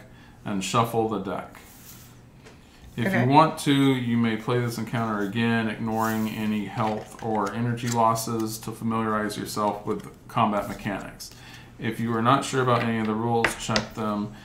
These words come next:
Speaker 1: in the rule book, pages fourteen to seventeen.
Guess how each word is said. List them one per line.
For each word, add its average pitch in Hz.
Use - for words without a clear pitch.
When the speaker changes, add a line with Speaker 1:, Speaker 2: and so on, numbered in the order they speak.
Speaker 1:
in 104
the 98
rule 110
book, 107
pages 98
fourteen 113
to 95
seventeen. 95